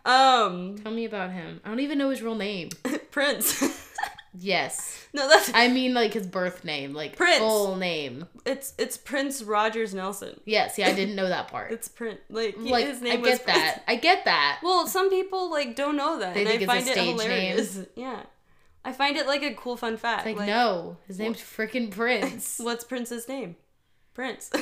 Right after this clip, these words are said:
Speaker 2: <laughs>
Speaker 1: Um, it's, it's a, it's a great icebreaker at a party. So he was born on June seventh, nineteen fifty-eight, in Minneapolis, Minnesota, to mother and jazz singer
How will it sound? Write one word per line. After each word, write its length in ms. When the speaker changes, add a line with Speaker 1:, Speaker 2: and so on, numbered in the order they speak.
Speaker 2:
<laughs> 440
Speaker 1:
Um, 640
it's, 280
it's 200
a, 200
it's 160
a 60
great 320
icebreaker 720
at 100
a 60
party. 640
So 240
he 120
was 120
born 220
on 160
June 240
seventh, 720
nineteen 440
fifty-eight, 640
in 260
Minneapolis, 720
Minnesota, 720
to 600
mother 840
and 380
jazz 300
singer 560